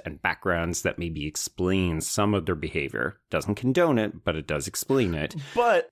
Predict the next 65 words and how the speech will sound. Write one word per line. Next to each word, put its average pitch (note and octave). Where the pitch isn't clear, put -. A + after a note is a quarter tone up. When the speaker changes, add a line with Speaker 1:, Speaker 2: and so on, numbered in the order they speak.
Speaker 2:
I D3
will F#3+
say G#3+
my D3
issue D#3+
w-, C#3
with C3+
the B2
screenplay E3+
in A2+
general D#3
is A#2
that A2+
the, C3
the C3
two F#3+
big C#3
kills B2
we A#2
get G2+
in C3+
this D3+
movie, A3
Speaker 1:
Mm-hmm. F#2+
Speaker 2:
like, C3
we E3+
learn F3
so D#3+
much D3+
about C#3+
these C3
characters C3
in C3
the C3
minutes B2+
leading A#2
up A2
to B2
their G#2+
kill C3+
to C3
where A#2
I A#2+
was B2+
like, C3+
"Oh, -
I -
Speaker 1:
Right. G#3+
Speaker 2:
don't G3
wanna A3
see G#3
them D#3+
die B2+
because C3+
I D3
want C#3
to E3
see D3
their C3+
journey, A#2
like, A2
their G#2
character A2
journey G#2+
continue." G2